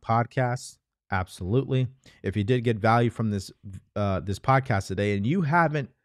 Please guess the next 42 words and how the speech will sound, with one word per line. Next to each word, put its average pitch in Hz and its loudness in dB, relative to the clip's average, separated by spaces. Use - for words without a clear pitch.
hit 151 -2
the 110 -2
like 120 2
button 90 -2
yet, 87 -4
or 104 0
people 131 4
on 107 2
TikTok, 113 -2
you 120 0
haven't 107 -2
double 101 -2
tapped 104 -4
the - -12
screen, 104 -2
what 135 0
are 170 0
you 170 0
doing? 170 -2
You 143 2
know 220 4
why 277 2
people 185 -2
ask 139 0
for 135 2
likes? 113 -2
Do 120 0
you 156 2
know 202 0
why 147 4
that's 135 2
happening? 147 0
It's - -4
not 185 2
just - -2
me. 143 0
Do 107 -2
you 135 0
know 139 0
why 160 -2
a 113 -4
creator 139 0